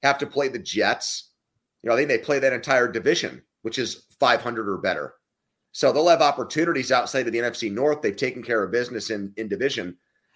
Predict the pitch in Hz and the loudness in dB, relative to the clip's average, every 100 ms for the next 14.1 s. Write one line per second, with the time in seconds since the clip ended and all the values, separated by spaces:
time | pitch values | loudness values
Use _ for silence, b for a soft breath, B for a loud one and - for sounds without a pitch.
0 | _ 147 202 254 254 214 180 151 165 135 | _ 6 8 6 6 6 6 6 4 4
1 | 123 135 - 151 120 131 135 151 156 _ | 4 4 6 4 4 0 0 -4 -8 _
2 | _ _ _ _ - 147 147 139 135 120 | _ _ _ _ 2 4 6 4 0 -4
3 | - _ _ _ _ _ - 151 151 143 | -8 _ _ _ _ _ 0 2 2 -2
4 | - 185 196 190 160 156 151 147 143 139 | 0 4 4 4 4 6 6 4 2 0
5 | 147 143 139 117 101 127 120 131 135 143 | 0 0 0 -2 -2 0 2 2 2 0
6 | 151 143 _ 135 135 135 139 131 120 123 | -2 -8 _ 2 2 2 -4 -6 -4 -6
7 | - 123 120 113 98 113 110 113 107 - | -4 -2 -2 -2 -2 -4 -4 -4 -6 -4
8 | 101 92 78 85 80 - _ _ _ _ | -6 -4 -4 -4 -4 -8 _ _ _ _
9 | _ _ _ _ 139 143 180 190 180 - | _ _ _ _ -2 0 4 4 4 2
10 | 139 143 165 190 208 196 - 139 147 147 | 2 4 6 4 2 -4 -8 4 6 8
11 | 139 135 147 - _ _ - 135 131 - | 6 6 2 -8 _ _ 0 4 4 0
12 | 98 98 110 - - _ _ _ _ 214 | -6 -6 -8 -12 -16 _ _ _ _ 6
13 | 175 - 180 151 - 147 135 120 107 113 | 6 6 4 4 2 2 2 0 0 -4
14 | 113 | -10